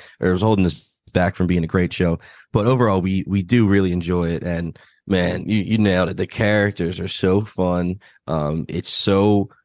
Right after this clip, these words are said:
fun to watch them interact with different pairings and, and going off. Like, each could have their own episode and be great together. And I think what it boils down to,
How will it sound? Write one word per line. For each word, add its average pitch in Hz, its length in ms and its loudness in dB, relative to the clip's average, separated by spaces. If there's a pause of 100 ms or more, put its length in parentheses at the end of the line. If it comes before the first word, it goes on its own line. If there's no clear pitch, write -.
(200)
fun 95 400 0
to - 120 -6
watch 87 320 0
them 90 180 0
interact 85 680 -2
with 90 400 0 (380)
different 95 300 0
pairings 87 680 0
and, 85 180 0
and 90 120 0
going 87 240 2
off. 85 300 0
Like, 85 200 0
each - 400 -2
could 95 120 2
have 90 180 2
their 85 120 0
own 87 160 2
episode 85 360 0
and 85 80 -2
be 85 80 -4
great 82 240 -2
together. 82 400 0 (840)
And 107 300 0
I 107 140 0
think 175 320 -2
what 165 140 2
it 117 100 -2
boils 104 320 2
down 92 320 0
to, 85 440 -4